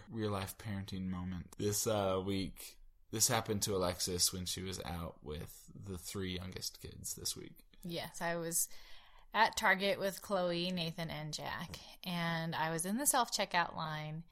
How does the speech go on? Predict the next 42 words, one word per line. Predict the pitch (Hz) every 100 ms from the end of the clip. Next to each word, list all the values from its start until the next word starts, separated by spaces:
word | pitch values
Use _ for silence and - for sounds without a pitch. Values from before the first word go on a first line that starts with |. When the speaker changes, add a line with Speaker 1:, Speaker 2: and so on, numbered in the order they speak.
| -
Speaker 2:
and | 190 180 175 170 170 170 170 - -
Nathan | 202 214 208 233 220 214 202 - -
is | 185
a | 175
little | 170 170
bit | 175 -
of |
a | 185
challenge | - 180 165 160 165 170 175
at | 165 -
the | 175
store | - 170 156 151
'cause | 170
he | - 170
wants | 156 - -
to | 170
run | 165 165
around, | 156 156 156 156
doesn't | 151 151
wanna | 156
be | 151
in | 165
the | 170
cart. | - - - - - - - - -
So | - 202 190
I | 175 190
buckled | 226 240 302
him | 302 285
in | 269
the | 262
cart | 196 180 170
'cause | 190 170 165
he | - 175 160 156 160 - - _ - -
wouldn't | 160 151 156
stay | - 143
still, | - - - 165 - - - - - 185
and | 175 170
I'm | 170
doing | 175 233
the | 320
self-checkout, | 311 285 285 208 196 185 180 -
and | 196 190 180 170 170 165